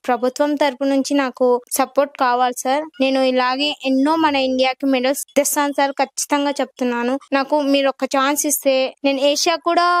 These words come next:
మెడల్ తెస్తాను సార్. నాకు ఫైనాన్షియల్ గా చాలా లో సార్. నేను వచ్చేసి మా ఇల్లు కూడా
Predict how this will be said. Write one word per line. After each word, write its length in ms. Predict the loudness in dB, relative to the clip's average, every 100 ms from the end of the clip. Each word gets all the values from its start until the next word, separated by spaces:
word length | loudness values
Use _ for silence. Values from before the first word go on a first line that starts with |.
| 2 2 0 -2 -6 -4
మెడల్ 200 | -2 -2 -2
తెస్తాను 360 | -4 -4 -6 -2
సార్. 180 | -4 -4 -4
నాకు 160 | -2 -2 -4
ఫైనాన్షియల్ 680 | -2 0 0 0 0 2 2 2
గా 100 | 2 0 -2 -4
చాలా 320 | -4 -2 0 -2
లో 140 | -2 -4 -2
సార్. 160 | -4 -4
నేను 160 | -8 -8
వచ్చేసి 440 | -6 -4 -4 0 -2 -2 -2 0
మా 100 | 0 0
ఇల్లు 180 | 0 2 2
కూడా 200 | 2